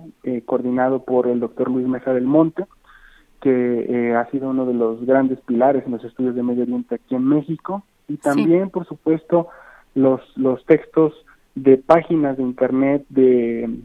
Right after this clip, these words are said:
Speaker 1: obviamente, periodistas muy importantes que han estado sacando información fresca y relevante, total, totalmente fresca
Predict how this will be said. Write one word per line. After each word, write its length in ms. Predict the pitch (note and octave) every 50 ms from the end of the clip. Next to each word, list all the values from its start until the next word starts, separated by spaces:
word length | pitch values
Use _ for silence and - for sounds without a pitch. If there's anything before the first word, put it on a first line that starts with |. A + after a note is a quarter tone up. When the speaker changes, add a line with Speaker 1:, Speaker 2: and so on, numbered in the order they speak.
| - - - -
Speaker 1:
obviamente, 680 | C3+ C3+ C#3 C#3 C#3 C#3 C3+ C3+ C3+ - C3+ C3 B2+ A#2
periodistas 680 | - - C3 B2+ B2+ B2+ C3+ C3 - - C#3+ C3+ C3 - _ _ _
muy 300 | C#3+ D3 D#3+ F#3 G#3 F#3
importantes 680 | E3+ D#3+ C#3+ - B2+ B2+ - - C3+ C3 C3 - C3 -
que 100 | - C3+
han 80 | C3 C3
estado 260 | B2+ - C3 B2+ B2
sacando 340 | C3 B2 - C3+ B2+ C3 B2+
información 760 | B2 - B2+ A#2+ A#2+ A#2+ A#2 A#2+ - B2+ C3 B2+ B2+ B2+ B2+ _ _ _ _ _ -
fresca 600 | - C3+ C#3+ D#3 D3+ - - - C#3+ C3 - - -
y 120 | C3 B2+
relevante, 720 | A#2+ A#2+ A#2 A#2 A#2 A#2 A#2 B2 C#3 D3+ D#3 G#2 - C3 B2+
total, 400 | - - A2+ - B2 B2+ B2+ C3 - _ _ _ _ _
totalmente 680 | - C3+ - D3+ D3+ D#3 D#3+ D#3+ D#3 - D#3 C#3 - - _ _ _ _ _ - - - A#2 A2+ - - -
fresca 440 | D#3+ D#3+ F3+ F#3 - - E3+ -